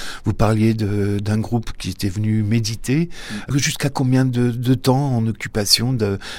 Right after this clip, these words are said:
Speaker 1: du lieu, par exemple, pour des activités ?
Speaker 2: Alors souvent, les, les familles, par exemple, arrivent le vendredi et repartent le dimanche. Donc c'est souvent pour de, pour des week-ends.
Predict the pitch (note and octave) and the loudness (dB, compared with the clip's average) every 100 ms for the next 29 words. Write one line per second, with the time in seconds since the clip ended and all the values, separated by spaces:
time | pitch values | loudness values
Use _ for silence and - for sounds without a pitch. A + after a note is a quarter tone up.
0 | - G#2+ G#2 B2 A2+ B2+ - G#2 F#2+ G#2 | -8 -2 0 2 4 4 4 -2 -2 -2
1 | A2 G2+ F#2+ - G#2+ G#2 G2+ - - G#2 | -2 -2 -4 -4 -4 -4 -4 -4 -6 -6
2 | - A2 A2 A2 - - - - - - | -4 -2 -4 -6 -14 -14 -16 -16 -16 -12
3 | - - A#2 - F3+ E3 F3 C3+ B2 A#2 | -12 -2 0 0 -2 2 4 6 4 2
4 | A#2 C3+ D3 A2+ A2 B2 A#2+ G2 A2+ G#2+ | 0 0 0 0 -2 -2 -4 -4 -4 -4
5 | G2+ G#2 A2 G#2+ A#2+ G2+ F#2+ F#2+ G2+ G2 | -4 -2 -2 -4 -4 -6 -6 -6 -4 -4
6 | G#2+ D3 - - F#2+ F#2 - A#2 A#2+ A#2 | -4 -4 -10 -14 -12 -12 -10 -6 -4 -6
7 | - G2 G2 F#2 - F#2+ G2+ G2 - D3 | -6 -6 -4 -6 -8 -6 -4 -6 -4 -4